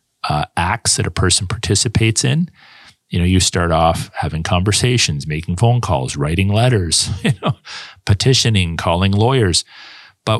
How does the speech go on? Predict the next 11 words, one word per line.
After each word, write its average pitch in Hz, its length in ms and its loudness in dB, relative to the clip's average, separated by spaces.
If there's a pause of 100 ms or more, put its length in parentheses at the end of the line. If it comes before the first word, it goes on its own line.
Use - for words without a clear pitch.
w-, 113 280 -2
w-, 107 280 -2
the 101 140 2
reason 117 420 2
why 87 340 4
we 87 200 2
had 107 280 0
these 101 200 2
convoys, 76 960 -2
which - 220 -2
cost 123 500 0